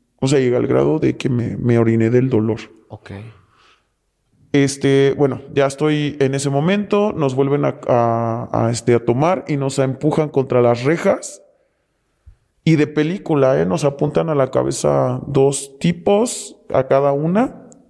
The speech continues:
Speaker 1: Y en medio de, de ellos entra esta persona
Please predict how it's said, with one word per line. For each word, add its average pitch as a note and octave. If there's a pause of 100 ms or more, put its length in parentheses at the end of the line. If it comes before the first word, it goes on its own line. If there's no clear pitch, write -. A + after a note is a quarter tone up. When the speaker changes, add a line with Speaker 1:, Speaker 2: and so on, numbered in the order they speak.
(140)
Speaker 1:
Y D3+
en D3+
medio F#3
de, D3
de D#3
ellos G3
entra D#3
esta C#3
persona E3